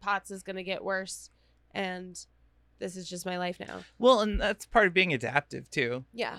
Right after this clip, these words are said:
Speaker 2: Like we've said before, but it's, like, the negative side of it when you're, when you're
Speaker 1: Yes.
Speaker 2: obsessing over the, the bad
Speaker 1: Right.
Speaker 2: and how, how bad it can get.
Speaker 1: Yeah. And the can'ts.
Speaker 2: Mm-hmm.
Speaker 1: And that's hard as to, it's hard to have a can't, right?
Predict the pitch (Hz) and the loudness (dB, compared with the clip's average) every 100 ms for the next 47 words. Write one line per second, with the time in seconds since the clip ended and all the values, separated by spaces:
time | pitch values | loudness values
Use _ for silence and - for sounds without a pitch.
0 | - - 135 135 123 156 139 120 123 151 | -8 -2 0 -2 -2 0 0 -2 -4 0
1 | 123 120 139 156 147 - 160 127 151 139 | 0 2 4 4 2 2 2 2 0 4
2 | 131 127 107 - 104 95 95 120 127 123 | 2 2 -2 -4 -6 -8 -12 -4 -2 0
3 | 120 - 127 123 123 120 - 143 135 - | -2 -6 -6 -2 -2 -2 -2 -2 -2 -2
4 | 135 123 113 113 110 110 101 113 - _ | -4 -4 -4 -4 -4 -4 -4 -6 -12 _
5 | _ _ _ - _ 139 117 110 107 110 | _ _ _ -20 _ -6 -2 0 2 2
6 | 104 127 - _ _ 208 127 - 127 127 | -2 -6 -16 _ _ -6 -6 -6 -2 2
7 | 127 127 - 139 127 123 123 113 - 113 | 4 2 2 2 4 6 4 2 -6 -6
8 | 104 110 - 254 277 202 185 _ _ 220 | -2 0 -2 -6 -8 -10 -20 _ _ -12
9 | 202 - 220 208 185 - - _ - 135 | -12 -12 -12 -12 -16 -20 -20 _ -6 -2
10 | 131 127 123 _ - 269 285 - 190 180 | 0 -2 -6 _ -10 -8 -8 -6 -4 -4
11 | 180 - - - _ _ 320 - 427 - | -8 -12 -12 -14 _ _ -12 -8 -8 -8
12 | 233 - 247 233 170 - 95 - - - | -12 -4 -2 -2 -8 -16 -18 -18 -20 -20
13 | - 208 220 | -10 -8 -8